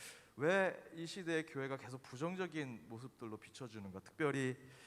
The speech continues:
이 다른 여러 문제들 가운데 우리 청년 세대에게 계속해서 교회가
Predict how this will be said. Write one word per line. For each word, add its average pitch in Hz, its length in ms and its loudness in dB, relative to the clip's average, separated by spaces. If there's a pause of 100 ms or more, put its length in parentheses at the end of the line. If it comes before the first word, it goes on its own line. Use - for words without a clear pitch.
(200)
이 120 100 -6
다른 143 280 0
여러 135 220 8
문제들 147 560 4
가운데 127 400 2
우리 120 140 2
청년 247 440 0
세대에게 175 520 2
계속해서 131 540 -6
교회가 120 460 0